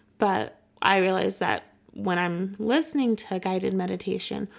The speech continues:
or in that situation, listening to anything, anyone speaking or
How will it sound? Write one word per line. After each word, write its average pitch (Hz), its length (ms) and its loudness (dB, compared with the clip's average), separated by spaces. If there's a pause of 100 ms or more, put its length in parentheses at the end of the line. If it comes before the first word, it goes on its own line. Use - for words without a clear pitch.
(680)
or 202 120 2
in 190 180 2
that 202 260 -2
situation, 190 880 -2 (640)
listening 196 440 0
to - 160 -2
anything, 196 880 0
anyone 190 400 2
speaking 180 680 -2
or 190 340 -2